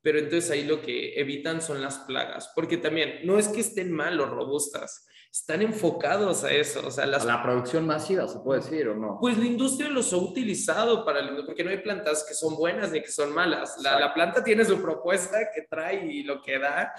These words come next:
Speaker 1: es este estilo de café, ¿no? Se ha utilizado más para la industria, para la industria, para la
Speaker 2: Comercial.
Speaker 1: comercial, y la otra industria ha utilizado más esta otra que se llama arábica,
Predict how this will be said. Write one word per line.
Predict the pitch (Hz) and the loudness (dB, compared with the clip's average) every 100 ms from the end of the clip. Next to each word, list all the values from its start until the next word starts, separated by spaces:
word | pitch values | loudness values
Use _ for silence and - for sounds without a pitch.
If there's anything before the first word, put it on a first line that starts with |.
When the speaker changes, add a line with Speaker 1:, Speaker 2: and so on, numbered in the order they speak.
| - - | -16 -8
Speaker 1:
es | 147 165 | -4 -2
este | 185 196 | -2 -4
estilo | - 156 147 | -4 -2 0
de | 131 123 | 0 -2
café, | 120 - 131 127 | -6 -4 -2 -2
¿no? | 131 - - - | -6 -8 -12 -14
Se | - 190 | -6 -2
ha | |
utilizado | 196 202 214 - 147 156 156 | -2 -2 -2 2 2 2 0
más | 139 151 - | -4 -4 -4
para | - 180 | -4 -2
la | 143 | -2
industria, | 139 135 143 143 - 151 139 131 131 - - - - _ _ _ _ _ - 143 | -4 -6 -4 -4 -4 -2 0 0 0 -2 -6 -12 -18 _ _ _ _ _ -20 -6
para | 156 143 | -4 -2
la | 147 | -2
industria, | 151 165 180 214 220 | 0 2 2 4 4
para | - 127 - | 6 6 6
la | |
Speaker 2:
Comercial. | 151 143 147 - 165 226 233 | 4 2 0 0 0 0 -2
Speaker 1:
comercial, | - - - - | -8 -14 -12 -2
y | 190 220 | 2 4
la | 196 147 143 | 4 4 4
otra | 202 233 269 | 2 0 -2
industria | 240 247 - - 165 165 - - - 147 | 0 0 0 0 -2 -2 -4 -8 -8 0
ha | |
utilizado | 160 160 160 151 156 147 | 0 2 0 2 4 4
más | 147 147 156 151 | 4 2 2 0
esta | 151 160 | -2 2
otra | 156 156 165 | 2 2 -4
que | |
se | - 135 | -2 -2
llama | 123 123 | 0 0
arábica, | 147 175 - 117 | 2 2 -2 -6